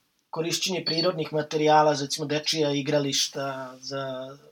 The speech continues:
ovaj, ali to nisam našao neku, kako da kažem, nisam ni ja nešto vešt da se,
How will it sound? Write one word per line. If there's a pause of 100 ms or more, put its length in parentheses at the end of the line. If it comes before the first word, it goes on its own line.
(800)
ovaj,
ali
to
nisam
našao
neku,
kako
da
kažem,
nisam
ni
ja
nešto
vešt
da
se,